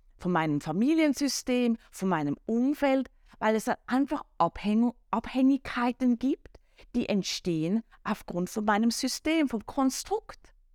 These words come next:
Und die ich so im Moment nicht ändern kann, würde ich aus meiner Perspektive sagen. Ich weiß, aus der Fremdperspektive sieht das immer anders aus und auch nicht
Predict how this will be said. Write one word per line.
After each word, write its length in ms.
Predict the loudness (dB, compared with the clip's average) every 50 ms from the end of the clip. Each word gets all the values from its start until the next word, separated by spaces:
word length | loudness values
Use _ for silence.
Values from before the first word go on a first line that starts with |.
| -20 _ _ _ _ _ _ _ _ -20 -16 -14 -2 0
Und 200 | 2 2 4 4
die 200 | 2 2 2 0
ich 120 | -2 -2
so 640 | -6 -10 -4 -2 0 0 0 0 0 -2 -4 -6 -8 _ _
im 140 | -2 0 2
Moment 340 | 4 4 4 2 2 0 -2
nicht 200 | -6 -6 -6 -6 -4
ändern 400 | -2 -2 0 0 -2 -2 -4 -6 _ _ -20 _ _ _ _ -20 -20 -20 _ -18 -16
kann, 420 | -8 -2 0 2 2 2 2 0 -2 -6 _ -20 -8
würde 200 | -6 -6 -6 -4 -4
ich 200 | -6 -4 -2 -2
aus 140 | -4 -2 -2
meiner 260 | -2 -2 -2 -2 -4
Perspektive 680 | -2 -4 -4 -4 -4 -6 -8 -6 -4 -2 -2 -2 -2 -4
sagen. 340 | -2 -2 -2 -2 -2 -4 -6
Ich 160 | -6 -6 -4
weiß, 320 | -4 -2 -2 -4 -6 -10 _ _ _ -18 -8 -6
aus 160 | -6 -4 -4
der 100 | -6 -8
Fremdperspektive 960 | -6 -4 -4 -4 -4 -2 0 -2 -2 0 -2 -4 -6 -2 -2 -2 0 0 -2
sieht 240 | -4 -4 -4 -6 -6
das 100 | -8 -6
immer 320 | -4 -4 -2 -2 -2 -2
anders 340 | -2 -2 -2 -2 -4 -6 -6
aus 440 | -4 -2 0 0 0 -2 -8 -14 -18 _ _ -20 _ _ _ _ _ _ -20 _ _ -20 _ _ _ _ 0
und 200 | 2 4 4 4
auch 120 | 2 0
nicht 200 | -2 -4 -4 -6